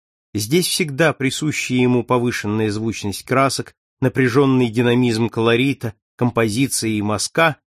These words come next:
обостренно-лирическое восприятие природы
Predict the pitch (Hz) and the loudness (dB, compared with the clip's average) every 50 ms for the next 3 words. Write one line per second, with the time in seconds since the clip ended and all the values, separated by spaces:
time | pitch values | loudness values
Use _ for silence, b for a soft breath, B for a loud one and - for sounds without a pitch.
0 | _ _ - 127 127 143 143 - - 156 175 185 180 175 175 175 165 165 165 170 | _ _ -2 0 2 2 2 0 0 2 2 2 2 2 2 2 2 2 2 2
1 | 165 160 160 135 - - 117 - - - 117 113 110 110 - - - 113 117 127 | 2 0 -2 -2 -4 -4 -6 -4 -2 0 0 0 0 -2 -4 -4 -4 -2 0 2
2 | 120 110 - - 101 - - 98 107 113 117 131 165 175 160 156 160 - _ | 0 0 0 -4 -6 -6 -4 -4 -2 0 0 2 2 2 2 0 -2 -4 _